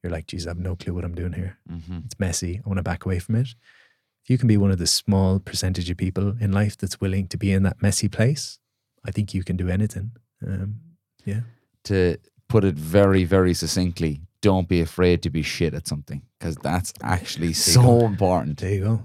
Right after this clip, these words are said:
Speaker 2: Isn't it? Like,
Speaker 1: Yeah.
Speaker 2: to be fair. And I, I, I, I see this, um,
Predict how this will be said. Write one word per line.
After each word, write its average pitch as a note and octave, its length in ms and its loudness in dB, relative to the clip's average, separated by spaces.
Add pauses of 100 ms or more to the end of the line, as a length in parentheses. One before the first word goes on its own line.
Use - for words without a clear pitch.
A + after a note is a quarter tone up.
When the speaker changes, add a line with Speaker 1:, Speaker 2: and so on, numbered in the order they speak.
Speaker 2:
Isn't F#2+ 260 4
it? A2+ 140 6
Like, G2 240 4
Speaker 1:
Yeah. G2 60 2
Speaker 2:
to - 100 -6
be F#2+ 120 0
fair. G2 360 4 (200)
And F#2+ 100 4
I, F#2+ 60 6
I, A2+ 280 6
I, A2+ 200 8 (160)
I G#2+ 120 6
see A2+ 280 4
this, F2+ 360 2 (120)
um, E2 460 0